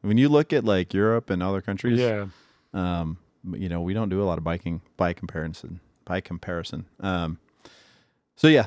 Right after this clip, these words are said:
Speaker 1: th-, I just, I, I, I saw that, um, in my, kind of my daily news feed of, of bike stuff that I look at. And I thought that was kinda interesting.
Speaker 2: Dude, that's cool.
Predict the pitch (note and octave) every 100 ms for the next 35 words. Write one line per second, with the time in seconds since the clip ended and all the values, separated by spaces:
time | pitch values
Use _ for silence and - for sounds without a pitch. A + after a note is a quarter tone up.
0 | A#2+ C#3 C#3 C3 - B2+ - A#2+ A2+ B2
1 | A#2 C3 A#2+ G#2+ G#2 - - G2 F2+ F2+
2 | E2+ F#2+ F#2+ F#2+ F#2 F2+ - F#2+ F#2 F2
3 | E2+ E2+ F2+ G2 F#2 F2+ E2 F2 - G2+
4 | F#2+ F#2+ - F2+ F2 E2+ E2 G2+ G2 F2
5 | E2 - E2 - F2 E2+ E2 E2+ E2+ E2
6 | _ - F#2 - - - - - - -
7 | - - E2+ - _ _ - D#3 B2 A#2+
8 | - B2 G#2